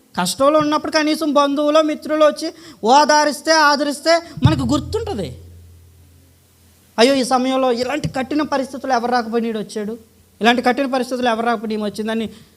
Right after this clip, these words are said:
మీరు నమ్మరు. కష్ట సమయంలో ఎవరినైనా మీరు వెళ్ళి పలకరించండి, వాళ్ళ జీవితాంతం గుర్తుంచుకుంటారు. అది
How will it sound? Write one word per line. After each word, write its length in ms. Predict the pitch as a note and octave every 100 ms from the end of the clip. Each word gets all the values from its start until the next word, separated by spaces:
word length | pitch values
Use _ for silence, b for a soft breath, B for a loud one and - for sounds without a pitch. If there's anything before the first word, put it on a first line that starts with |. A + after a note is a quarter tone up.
| B -
మీరు 120 | F#3+
నమ్మరు. 680 | F#3 G#3 B3+ C#4 B3 C4 - _ - A3+
కష్ట 340 | A3 - D4+
సమయంలో 520 | D4 C#4+ C#4 C#4+ C#4
ఎవరినైనా 480 | C4+ A#3 B3+ C4 C4
మీరు 180 | C4 B3
వెళ్ళి 320 | A#3+ B3 B3 B3 G#3+
పలకరించండి, 560 | A3 B3 A#3+ B3 B3 C4
వాళ్ళ 160 | F#3 F3
జీవితాంతం 640 | G#3 A#3 A#3+ B3 C4 C4
గుర్తుంచుకుంటారు. 600 | A3+ A3 G3+ G3 F3 D#3+
అది 160 | B2+